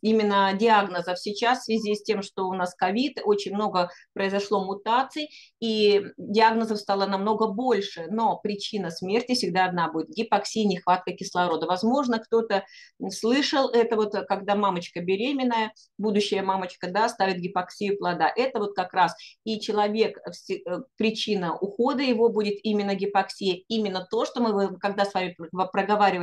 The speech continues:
про сосудики, да, это то, что приводит, то есть, к нарушению нехватки кислорода и в результате серьёзным проблемам.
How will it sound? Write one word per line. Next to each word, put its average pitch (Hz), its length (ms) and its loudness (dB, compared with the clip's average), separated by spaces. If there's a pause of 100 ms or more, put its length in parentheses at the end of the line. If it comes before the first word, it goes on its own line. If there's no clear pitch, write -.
(180)
про 226 200 6
сосудики, 202 720 -4 (400)
да, 220 240 6
это 202 260 -2
то, 247 180 0
что 233 160 0
приводит, 214 520 -2
то 202 80 0
есть, 196 180 -2
к - 180 -20
нарушению 196 680 0
нехватки 196 540 0
кислорода 196 580 0
и 185 260 -4
в 170 60 -4
результате 180 680 0 (340)
серьёзным 190 560 0
проблемам. 170 580 0